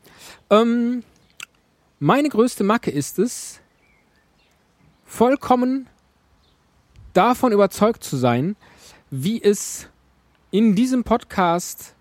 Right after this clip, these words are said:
äh, weitergeht, beziehungsweise wie er, äh, gestaltet zu sein hat,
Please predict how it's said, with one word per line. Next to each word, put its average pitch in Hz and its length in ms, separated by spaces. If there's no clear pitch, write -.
äh, 151 300
weitergeht, 156 480
beziehungsweise 156 640
wie 214 160
er, 226 380
äh, 165 320
gestaltet 165 680
zu - 260
sein 135 240
hat, 175 180